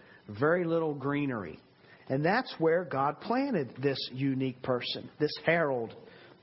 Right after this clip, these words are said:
to the King. The idea is that in order to hear what this man has to say, or to hear what God has to say through him, you have to remove yourself from the establishment, establishment, remove yourself from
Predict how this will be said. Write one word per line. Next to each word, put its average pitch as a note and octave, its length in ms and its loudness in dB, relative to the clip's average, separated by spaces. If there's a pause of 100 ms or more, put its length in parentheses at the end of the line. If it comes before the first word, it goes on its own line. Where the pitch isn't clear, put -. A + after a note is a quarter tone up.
to D#3 340 2 (400)
the B2+ 80 0
King. D3+ 440 0 (560)
The D#3 100 6
idea F#3 440 2
is G3 100 -2
that G3 180 4
in F#3+ 140 0
order A#3+ 240 4
to F3+ 120 0
hear A3 280 4
what G#3 200 0
this C4+ 280 2
man E3 240 2
has E3 260 2
to D3+ 60 -4
say, D#3+ 260 4
or F#3 80 4
to E3 80 -2
hear E3+ 220 0
what C#3 220 -2
God F3+ 320 4
has C3+ 260 -4
to C#3 100 -6 (120)
say C#3 180 0 (100)
through G#3 200 0
him, C3+ 260 -2 (320)
you D3+ 100 4
have D#3 200 2
to D3+ 60 -2
remove F#3 580 2
yourself E3 680 2
from D3+ 160 2
the D#3+ 120 0
establishment, E3 800 0 (380)
establishment, D#3 720 0 (220)
remove D#3+ 400 2
yourself E3+ 540 0 (100)
from D3 320 0